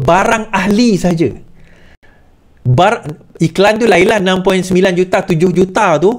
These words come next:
untuk iklan tu satu hal, bawah ni. Kalau tuan-tuan tengok yang bawah ni. Kan, audit yang bawah ni, tujuh juta. Okey, itu cerita lain. Tetapi iklan tujuh juta tu besar tu, tapi tak apalah. Dia bagi barang ahli, barang merchandise.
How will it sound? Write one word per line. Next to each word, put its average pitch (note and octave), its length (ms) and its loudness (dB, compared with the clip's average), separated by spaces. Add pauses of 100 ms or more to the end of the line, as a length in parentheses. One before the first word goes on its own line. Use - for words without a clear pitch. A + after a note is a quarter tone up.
untuk D3+ 240 0
iklan F#3 400 -2
tu G3+ 80 -8
satu F#3+ 160 -2
hal, G#3+ 240 -2
bawah F#3 320 0
ni. B3 160 -8 (320)
Kalau D3 160 -2
tuan-tuan E3 240 -2
tengok F#3 240 0
yang D3+ 80 2
bawah F3+ 320 2
ni. G#2 80 -8 (800)
Kan, - 240 -6
audit C#3+ 240 0
yang C#3+ 80 -4
bawah D#3+ 160 2
ni, E3+ 100 -2
tujuh D3 300 -2
juta. E3+ 240 -2
Okey, - 240 -2
itu C3+ 160 -4
cerita F3+ 160 -2
lain. F#3+ 240 0 (560)
Tetapi A3+ 800 -2
iklan A#3+ 400 -2
tujuh G#3+ 240 0
juta G#3 320 0
tu G3 80 2
besar G3+ 320 -2
tu, D3 160 -2
tapi D#3 160 -2
tak F3 80 -2
apalah. F#3+ 400 -2 (640)
Dia F3 160 0
bagi F#3+ 320 0
barang G3 580 -2
ahli, F#3+ 300 0
barang D#3+ 420 0
merchandise. F#3 880 -4